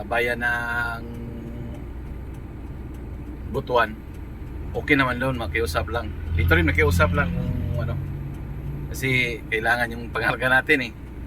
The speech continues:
So, abutan din tayo ng truck van. Kaya dandahanin na natin doon, papunta ron. Ngayon, ito, ang daming truck. Si-share ko naman sa inyo to.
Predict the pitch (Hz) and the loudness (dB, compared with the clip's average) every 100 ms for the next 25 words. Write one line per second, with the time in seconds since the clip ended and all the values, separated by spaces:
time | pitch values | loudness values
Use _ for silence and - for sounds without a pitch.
0 | - - - - - - 107 110 113 117 | -10 -10 -10 -8 -8 -4 -2 0 0 0
1 | 117 120 120 120 120 - - - - - | 0 -2 -2 -4 -4 -6 -10 -10 -10 -10
2 | - - 107 113 123 120 123 127 127 127 | -10 -2 0 0 2 2 4 2 4 2
3 | - 131 143 - - - - - - - | 4 4 2 -2 -12 -12 -12 -12 -10 -10
4 | - - 104 104 107 107 107 110 107 110 | -8 -6 -2 0 0 0 -2 0 6 6
5 | 113 110 110 110 113 113 113 107 107 98 | 6 -2 -2 -2 -2 -4 -4 -6 -6 -4
6 | 110 113 - - - - - - - - | -2 -2 -6 -10 -10 -10 -10 -10 -8 -8
7 | - - - - - 107 123 113 120 - | -8 -8 -10 -10 -6 -2 0 0 -4 -8
8 | - - - - - - - - 156 139 | -12 -10 -10 -8 -8 -10 -10 0 2 4
9 | 113 127 139 - 101 98 - - - 123 | 6 6 4 6 4 4 -2 -14 -10 2
10 | 143 127 135 139 135 143 131 135 151 | 4 4 4 4 4 2 4 4 6